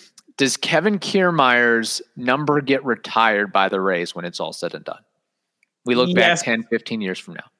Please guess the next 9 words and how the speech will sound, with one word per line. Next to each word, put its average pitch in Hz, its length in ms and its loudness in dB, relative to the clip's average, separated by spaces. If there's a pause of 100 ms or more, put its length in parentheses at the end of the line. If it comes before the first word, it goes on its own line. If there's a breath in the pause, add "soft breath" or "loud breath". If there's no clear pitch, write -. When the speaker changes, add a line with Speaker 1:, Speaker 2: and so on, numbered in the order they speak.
(120)
Speaker 2:
One 151 320 4
hundred 160 540 0
percent, 139 580 0
absolutely. 131 920 2
It 117 120 0
will. 131 500 2
It 120 160 -2
should. 135 500 2 (440 loud breath)
Um, 107 680 2